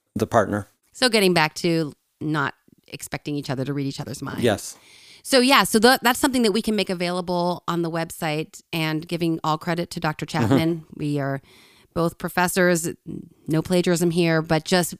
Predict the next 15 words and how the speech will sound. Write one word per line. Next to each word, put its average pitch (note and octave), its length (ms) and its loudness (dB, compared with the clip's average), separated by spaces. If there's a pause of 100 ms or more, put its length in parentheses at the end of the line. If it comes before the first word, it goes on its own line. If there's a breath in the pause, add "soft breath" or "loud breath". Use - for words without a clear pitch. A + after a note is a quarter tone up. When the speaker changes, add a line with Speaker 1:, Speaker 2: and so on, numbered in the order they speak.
Speaker 2:
inspired G#3 760 4
by D3 460 6
Speaker 1:
Absolutely. A2 540 2
Speaker 2:
his, F#3+ 320 2 (500)
his F3 260 0
fundamental F3 680 2
theory, F3+ 720 2
and E3+ 200 0
then D#3+ 200 2
how E3+ 220 0
you've F3+ 400 0
seen E3 340 0
it D3+ 180 -2 (400 soft breath)
work E3 480 2
and, D#3+ 180 -4